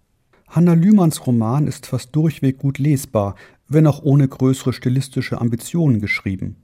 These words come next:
Die Fahrt zur Hütte ist sein Ausgangspunkt. Die Vorgeschichte wird dagegen in Rückblicken der sich erinnernden Hauptfigur erzählt.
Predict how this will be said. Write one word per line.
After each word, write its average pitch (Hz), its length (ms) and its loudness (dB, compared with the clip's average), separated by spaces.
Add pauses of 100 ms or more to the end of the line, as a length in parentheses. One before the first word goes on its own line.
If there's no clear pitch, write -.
(420)
Die 117 160 -2
Fahrt 117 420 -6
zur - 240 -4
Hütte 123 220 0
ist - 300 -6
sein 147 220 -2
Ausgangspunkt. 101 1000 -6 (400)
Die 107 80 -6
Vorgeschichte 185 800 -2
wird 139 120 -4
dagegen 135 300 -4
in 110 140 -2
Rückblicken 143 600 -2
der 131 120 -6
sich - 240 -6
erinnernden 135 640 -2 (180)
Hauptfigur 117 720 -4
erzählt. 95 560 -8